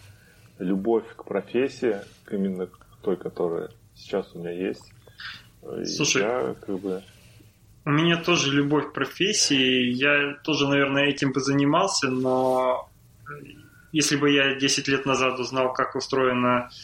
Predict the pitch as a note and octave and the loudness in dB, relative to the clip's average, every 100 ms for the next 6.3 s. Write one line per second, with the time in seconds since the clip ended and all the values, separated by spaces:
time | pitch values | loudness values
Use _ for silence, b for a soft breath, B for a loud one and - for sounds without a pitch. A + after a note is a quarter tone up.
0 | B B - B2+ C3 C3+ C3 B2 B2+ B2+ | B B -6 0 0 2 0 0 0 2
1 | D3 F#3+ C3 B2 B2+ - A#2+ - A#2+ - | 2 0 2 0 -2 -4 -4 0 -2 0
2 | B2 A#2+ A#2 A#2+ B2+ B2+ B2+ B2 A#2+ A#2+ | 2 2 0 0 0 2 2 2 2 2
3 | C#3+ - B2 B2+ B2+ A#2 A#2+ - A#2 B2 | -2 0 0 0 -2 -2 -2 -4 -2 0
4 | B2 A2 - B2+ A#2+ A2+ A2 A2+ A2+ C3+ | 0 -2 -2 2 2 0 -4 0 2 2
5 | A#2+ A2+ A#2 C3+ C#3+ A#2+ A#2 - A2+ A#2 | 0 0 0 0 0 -2 -4 -8 -10 -12
6 | A2+ - A2 | -12 -8 -8